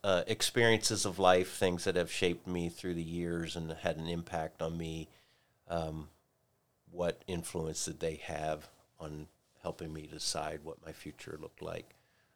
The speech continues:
For instance, I, I've benefited throughout my entire life of other people having sort of a, a coaching influence on me, uh, mentoring, um, discipleship, whatever words you wanna call it. I've, I've just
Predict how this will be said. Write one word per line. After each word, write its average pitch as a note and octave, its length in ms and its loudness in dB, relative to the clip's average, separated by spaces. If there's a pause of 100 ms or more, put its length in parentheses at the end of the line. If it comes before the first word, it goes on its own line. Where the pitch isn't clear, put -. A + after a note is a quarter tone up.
(160)
For G#2+ 100 4
instance, F#2+ 420 4
I, D#2 260 4
I've G2 240 8 (160)
benefited F2+ 680 0
throughout E2+ 360 2
my F2 120 0
entire E2 440 2
life E2 480 -4 (580)
of F2+ 200 -2
other F2 240 2
people E2+ 340 -6
having E2 480 -2
sort E2+ 260 -2
of D#2 120 -6
a, D#2+ 320 0 (120)
a - 80 -6
coaching E2+ 560 -4
influence G2+ 840 -4 (300)
on F#2 240 -2
me, A#2 260 -4 (880)
uh, E2 140 -4
mentoring, E2+ 1000 -2 (220)
um, D#2 460 -6 (200)
discipleship, - 680 -2
whatever E2 260 -2
words D#2+ 340 -6
you D#2+ 60 -8
wanna D#2+ 200 -4
call D#2+ 340 0
it. D#2 60 4
I've, - 240 -2
I've F#2+ 160 0
just F#2 220 -6